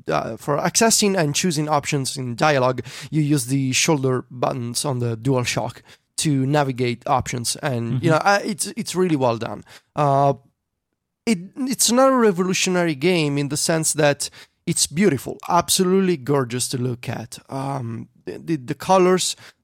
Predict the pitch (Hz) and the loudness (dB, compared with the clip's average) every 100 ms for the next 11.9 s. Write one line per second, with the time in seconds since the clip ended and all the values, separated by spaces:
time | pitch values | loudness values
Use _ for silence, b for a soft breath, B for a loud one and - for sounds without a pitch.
0 | - 156 175 185 - 165 156 151 135 135 | -2 0 2 -2 -2 -2 -2 -4 -6 0
1 | 160 - - 214 180 143 127 160 - 151 | 4 4 4 2 4 2 2 -2 -2 -4
2 | 151 185 - 156 196 202 180 - - 165 | -4 -4 -2 0 2 4 2 -2 -2 0
3 | 160 151 - 175 160 147 - - _ 147 | -2 -2 -4 -4 0 0 -2 -14 _ -4
4 | 135 113 120 107 101 104 b b b b | -4 -6 -4 -4 -4 -10 b b b b
5 | - 147 143 135 170 226 208 220 202 - | 0 2 4 0 0 -4 2 2 4 4
6 | 233 220 202 175 175 - 185 185 165 156 | 4 6 4 4 2 2 4 4 4 2
7 | 151 - 165 - 170 147 131 175 170 151 | 0 0 0 2 2 2 0 2 2 2
8 | 143 156 151 143 139 139 131 120 - - | 2 2 4 2 2 0 0 -2 -6 -6
9 | 151 127 120 117 113 - _ _ - - | -2 2 2 0 -4 -12 _ _ -4 0
10 | - 185 147 160 143 143 170 170 151 156 | 2 2 2 2 4 4 2 2 4 4
11 | 143 139 131 131 175 180 175 175 | 2 2 2 0 2 2 2 0